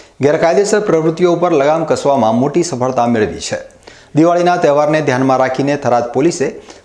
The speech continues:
ગુજરાત-રાજસ્થાન સરહદ ઉપર વાહન ચેકિંગ અને પેટ્રોલિંગમાં વધારો કર્યો હતો. આ સઘન ચેકિંગ દરમિયાન થરાદના વોતડાવ ગામ નજીક ભારતમાલા રોડ ઉપર વહેલી સવારે પી બી અડત્રીસ ડી બાણું જીરો આઠ નંબર પ્લેટ ધરાવતી એક પંજાબ પાસિંગની કારને રોકી તપાસ કરવામાં આવી હતી.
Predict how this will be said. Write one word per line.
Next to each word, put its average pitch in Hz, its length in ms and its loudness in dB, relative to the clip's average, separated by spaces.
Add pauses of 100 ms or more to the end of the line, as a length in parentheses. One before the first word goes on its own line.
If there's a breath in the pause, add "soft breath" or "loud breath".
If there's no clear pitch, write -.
ગુજરાત-રાજસ્થાન 165 760 2
સરહદ 139 280 0
ઉપર 151 240 0
વાહન 131 260 0
ચેકિંગ 139 400 -2
અને 120 140 0
પેટ્રોલિંગમાં 123 680 0
વધારો 117 320 -2
કર્યો 107 220 -2
હતો. - 260 -14 (520 loud breath)
આ 143 100 2
સઘન 170 380 0
ચેકિંગ 165 480 0
દરમિયાન 143 380 0
થરાદના 135 500 0
વોતડાવ 139 580 0
ગામ 120 220 2
નજીક 131 360 -2 (320 loud breath)
ભારતમાલા 175 640 2
રોડ 160 180 2
ઉપર 160 240 -2
વહેલી 139 220 2
સવારે 143 480 0 (140)
પી 165 160 2
બી 175 180 2
અડત્રીસ 160 480 0
ડી 147 140 2
બાણું 143 380 0
જીરો 127 200 2
આઠ 127 280 0
નંબર 131 220 0
પ્લેટ 104 300 -4
ધરાવતી 135 400 -2 (400 loud breath)
એક 151 180 0
પંજાબ 175 400 2
પાસિંગની 165 440 0
કારને 143 360 0
રોકી 139 260 0
તપાસ 135 380 -4
કરવામાં 117 400 0
આવી 85 160 -4
હતી. - 220 -14